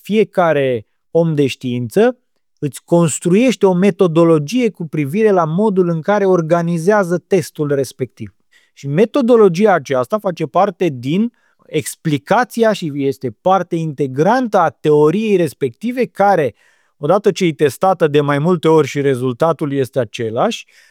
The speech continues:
repetabilitatea acelui test demonstrează că teoria aceea este adevărată și că o poți clasifica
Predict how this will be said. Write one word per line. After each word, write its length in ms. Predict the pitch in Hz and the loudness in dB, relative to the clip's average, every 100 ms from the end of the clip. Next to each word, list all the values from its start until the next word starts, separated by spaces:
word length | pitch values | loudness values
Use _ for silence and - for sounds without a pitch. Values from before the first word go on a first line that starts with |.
| _ | _
repetabilitatea 1300 | 139 196 254 247 226 196 170 185 180 175 277 285 196 | 0 2 2 0 2 0 0 -2 -2 0 0 2 0
acelui 520 | 160 - 202 165 131 _ | 0 0 0 -2 -6 _
test 300 | 151 - - | 2 2 -2
demonstrează 1040 | 160 185 185 185 170 - 262 302 233 180 | -2 0 2 0 -2 -2 2 2 2 0
că 140 | 170 156 | -2 -2
teoria 480 | 165 156 165 247 | 2 2 2 2
aceea 300 | 190 - 202 | 0 2 2
este 260 | 170 156 - | 2 0 -2
adevărată 760 | 143 135 123 120 113 - 262 - _ _ _ | 0 0 0 0 0 0 0 -2 _ _ _
și 140 | - | -6
că 120 | 208 | 0
o 60 | 214 | 0
poți 360 | - 320 311 | 2 -2 -2
clasifica 840 | - 180 - 143 139 127 190 269 | -2 -2 -2 -8 -10 -2 0 -2